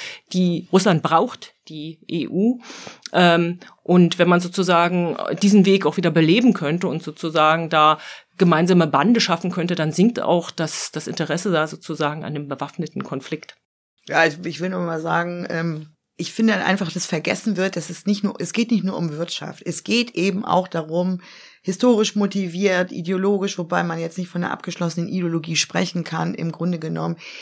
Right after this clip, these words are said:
Speaker 2: diese, den sogenannten, das nahe Ausland, wie es ja in russischer Diktion hat,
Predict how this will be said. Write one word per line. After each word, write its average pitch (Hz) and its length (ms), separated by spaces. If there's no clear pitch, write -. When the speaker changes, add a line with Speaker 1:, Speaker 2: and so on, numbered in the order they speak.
Speaker 2:
diese, 170 560
den - 560
sogenannten, 170 560
das 165 180
nahe 156 300
Ausland, 160 560
wie 156 60
es 151 100
ja 160 100
in 156 100
russischer 156 420
Diktion 151 520
hat, 151 180